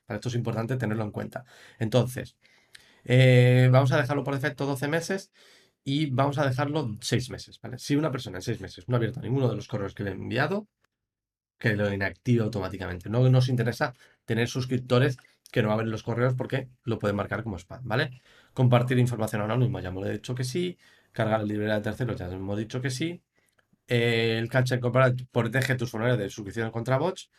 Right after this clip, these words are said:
¿vale? Eh, vamos a dejarlo por defecto. Si vemos que nos da mucho problema, lo vamos a desactivar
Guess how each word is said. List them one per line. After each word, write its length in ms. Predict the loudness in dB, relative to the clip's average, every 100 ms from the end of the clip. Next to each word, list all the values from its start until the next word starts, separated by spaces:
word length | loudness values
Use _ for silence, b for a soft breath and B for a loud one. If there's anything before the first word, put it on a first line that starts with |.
| b b -4
¿vale? 340 | 0 0 -4 _ _ _ _ _
Eh, 380 | -4 -2 0 -2
vamos 220 | -2 -2
a 60 | -2
dejarlo 280 | -4 -4 -4
por 120 | -4
defecto. 460 | -4 -4 -4 -6 -6
Si 240 | -8 -6
vemos 320 | 2 2 2 2
que 80 |
nos 140 | 0 0
da 100 | -2
mucho 200 | -4 -2
problema, 300 | 2 2 2
lo 140 | -2
vamos 200 | -8 -8
a 40 | -10
desactivar 600 | -8 -10 -6 -2 -2